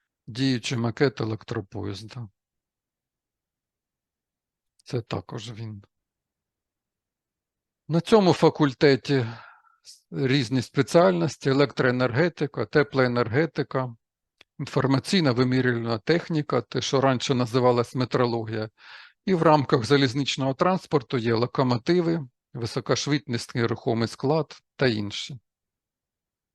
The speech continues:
Працює в інтернеті радіо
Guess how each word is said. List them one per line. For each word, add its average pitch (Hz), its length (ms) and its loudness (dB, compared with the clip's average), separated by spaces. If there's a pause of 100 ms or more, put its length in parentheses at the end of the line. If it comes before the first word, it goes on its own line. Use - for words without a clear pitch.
(1500)
Працює 156 560 4
в - 220 -2
інтернеті 139 720 0
радіо 117 800 0